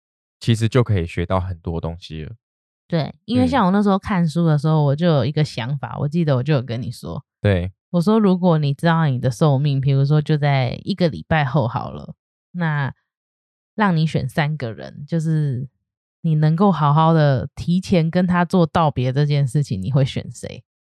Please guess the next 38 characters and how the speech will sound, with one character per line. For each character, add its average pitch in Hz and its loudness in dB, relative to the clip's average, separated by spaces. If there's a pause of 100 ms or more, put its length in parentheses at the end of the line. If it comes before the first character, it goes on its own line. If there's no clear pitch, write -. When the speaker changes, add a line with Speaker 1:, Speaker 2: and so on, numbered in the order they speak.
(640)
Speaker 1:
哦， 92 -6
这 104 0
个 92 -4 (260)
Speaker 2:
对。 98 -12 (1040)
Speaker 1:
这 104 -2
个 92 0
还 95 -2
蛮， 92 -4 (400)
嗯， 87 -10 (260)
还 95 -2
蛮 95 -2
困 107 2
难 90 -6
的。 101 -2
Speaker 2:
<laughs> 208 2 (540)
你 170 2
会 202 6
选 156 0
谁？ 139 -6
就 202 -4
是 226 -2
不 208 -2
论 240 2
是 233 -4
你 175 0
亲 202 2
近 196 2
的 165 2
也 160 0
好， 151 2
或 175 4
者 156 2
是 165 0 (520)
你 165 -2
觉 165 0
得 165 2
你 156 -2
们 147 -2